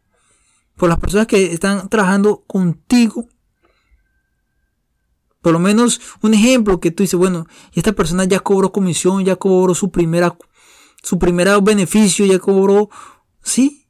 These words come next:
No, no ha cobrado, entonces vamos a ayudarle a que esta persona cobre su beneficio. ¿Y qué? Y te empiezas a motivar por esa persona, a apoyarle. Bueno, esta persona no ha cobrado, ya tiene tiempo que ne-, ne-, ya necesitamos que ella cobre,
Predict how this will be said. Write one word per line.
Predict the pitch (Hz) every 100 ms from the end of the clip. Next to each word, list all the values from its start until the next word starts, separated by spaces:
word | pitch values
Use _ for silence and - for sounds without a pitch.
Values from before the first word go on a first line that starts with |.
| _ -
No, | 220
no | 202
ha | 180
cobrado, | 196 202
entonces | 185 190 190
vamos | 214
a |
ayudarle | 226 175 175 214
a |
que | 202
esta | 208
persona | 196 170 196
cobre | - 226 240
su | 247 233
beneficio. | 190 170 233 254 - 147 - - - -
¿Y | - 190 180 165
qué? | 269 240
Y | 185 170
te | 151
empiezas | 165 190 220
a | 208
motivar | 180 170 165 170 180
por | -
esa | 156 175
persona, | 156 - 139 139
a | 143
apoyarle. | - 156 160 185 170 139
Bueno, | 160 147 - -
esta | - 214
persona | 175 196
no | 208
ha |
cobrado, | 202 196 170 190
ya | 202 180
tiene | 185 180
tiempo | 185 175 -
que | 170 -
ne-, | 151 147
ne-, | 143
ya | 151 180 208
necesitamos | 190 175 185 226
que | -
ella | 190
cobre, | 185 233 226 160 -